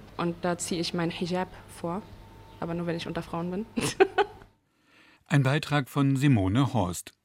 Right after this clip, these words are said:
Speaker 2: Und damit zu den Meldungen in Blickpunkt Diesseits, dem Magazin aus Religion und Gesellschaft auf N D R Info.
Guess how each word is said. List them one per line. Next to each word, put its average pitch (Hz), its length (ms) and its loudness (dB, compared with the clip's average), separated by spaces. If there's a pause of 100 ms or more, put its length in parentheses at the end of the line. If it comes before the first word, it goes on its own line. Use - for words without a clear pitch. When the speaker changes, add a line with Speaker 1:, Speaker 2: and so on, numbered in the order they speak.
Speaker 2:
Und 170 240 0
damit 104 440 0
zu - 140 -2
den 147 160 6
Meldungen 107 500 4
in 87 220 0
Blickpunkt 95 460 -2
Diesseits, 107 540 -2 (380)
dem 117 100 6
Magazin 127 440 2
aus 147 220 0
Religion 101 400 2
und 92 100 2
Gesellschaft 90 720 -2
auf 123 260 -2
N 87 220 -2
D 82 100 -6
R 117 120 -2
Info. 92 420 -2